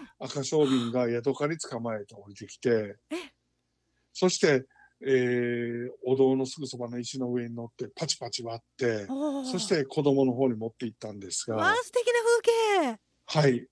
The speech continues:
Speaker 1: あの、奄美大島の方に行ったらね、このアカショウビンやっぱり飛んでくるんだけど、
Speaker 2: うん。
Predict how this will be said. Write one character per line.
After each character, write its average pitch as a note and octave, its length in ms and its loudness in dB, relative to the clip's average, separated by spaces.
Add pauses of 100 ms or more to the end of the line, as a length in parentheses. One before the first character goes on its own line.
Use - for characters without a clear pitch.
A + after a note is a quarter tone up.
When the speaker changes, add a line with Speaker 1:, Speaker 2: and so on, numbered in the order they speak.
Speaker 1:
あ C3+ 140 0
の、 C3 100 6
奄 C3 560 2
美 D#3 100 0
大 G#3+ 160 6
島 E3+ 200 -2
の C3+ 100 -2
方 B2+ 160 2
に A#2 100 -2
行 A2+ 80 -8
っ - 40 -20
た A#2 120 -8
ら G#2+ 160 -8
ね、 A#2+ 380 -10
こ C3+ 80 -10
の B2+ 120 -2
ア A#2 60 -4
カ B2+ 140 -8
シ D#3 100 -4
ョ D#3 80 2
ウ C3+ 40 -4
ビ B2+ 120 0
ン A#2 40 -6
や A2 100 -8
っ - 80 -18
ぱ B2 60 -6
り A#2+ 60 -10
飛 D3 140 -6
ん C#3 60 -2
で C3+ 100 0
く C3+ 100 -8
る A#2+ 120 -6
ん A2 40 -8
だ G#2+ 100 -10
け G#2+ 100 -20
ど、 A#2+ 240 4
Speaker 2:
う - 40 4
ん。 D4+ 360 0